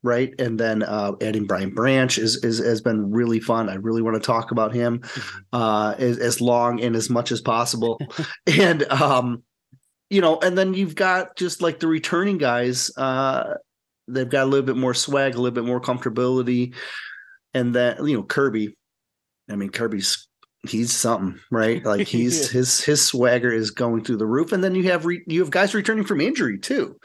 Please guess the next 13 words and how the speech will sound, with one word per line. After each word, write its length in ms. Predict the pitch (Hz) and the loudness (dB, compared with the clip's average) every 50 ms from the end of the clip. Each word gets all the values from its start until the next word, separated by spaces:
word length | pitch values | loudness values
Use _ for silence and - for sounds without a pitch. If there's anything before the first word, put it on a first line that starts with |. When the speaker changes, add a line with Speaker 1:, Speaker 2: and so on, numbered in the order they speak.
| - - - | -20 -18 -16
Speaker 2:
Yeah. 120 | 95 87 | -8 -2
Speaker 1:
right? 260 | 117 120 190 190 - 135 | 0 2 2 2 0 -2
Which 160 | 147 151 147 | -2 -2 0
is, 220 | 160 151 147 - | -2 -2 -2 -2
which 200 | - 143 139 - | -2 -2 -2 0
is, 220 | 143 143 135 - - | -2 -2 -2 0 0
uh, 400 | 127 127 123 123 123 123 127 127 - - - - - - - - - | 0 0 2 2 0 -2 -4 -8 -14 -16 -16 -14 -14 -16 -16 -10 -6
I 80 | - 127 | -4 -2
think 220 | 123 151 143 - | 0 0 0 2
gonna 140 | - 139 135 | 2 0 2
add 320 | 120 127 127 131 131 127 | 2 2 2 2 2 2
an 140 | 131 127 113 | 0 0 0
element, 560 | 120 127 131 127 120 120 123 123 117 107 - | 0 0 2 2 0 0 0 0 -2 -4 -6